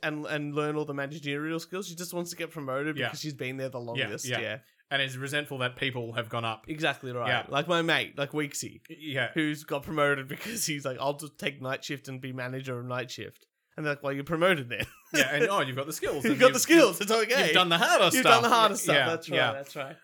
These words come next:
Speaker 2: Um,
Speaker 1: Yeah, I don't know what it is with people, man.
Speaker 2: But you've gotta call me next time, too.
Speaker 1: I will. I
Speaker 2: Because
Speaker 1: will.
Speaker 2: as a, and I'm a problem fixer.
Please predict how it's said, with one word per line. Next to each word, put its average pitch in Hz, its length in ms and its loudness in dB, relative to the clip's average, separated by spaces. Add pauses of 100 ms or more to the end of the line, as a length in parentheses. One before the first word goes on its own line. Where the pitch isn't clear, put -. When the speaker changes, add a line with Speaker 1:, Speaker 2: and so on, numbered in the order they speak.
(200)
Speaker 2:
Um, 147 160 6
Speaker 1:
Yeah, 143 280 4
I 294 100 6
don't 294 140 0
know 220 140 4
what 190 160 2
it 160 100 -6
is 160 120 -4
with 156 160 -8
people, 135 380 -10
man. 131 180 -4
Speaker 2:
But 135 140 -2
you've 165 80 -4
gotta 196 140 0
call 170 200 -4
me 127 200 -2
next 113 220 -14
time, 104 200 -18
too. - 100 -20
Speaker 1:
I 160 200 2
will. 139 400 -2
I - 20 -14
Speaker 2:
Because 143 460 -2
Speaker 1:
will. 147 100 -14
Speaker 2:
as 139 240 -2
a, 123 340 -2
and 185 280 -12
I'm 254 100 -12
a 196 80 -6
problem 180 320 -6
fixer. 113 380 -16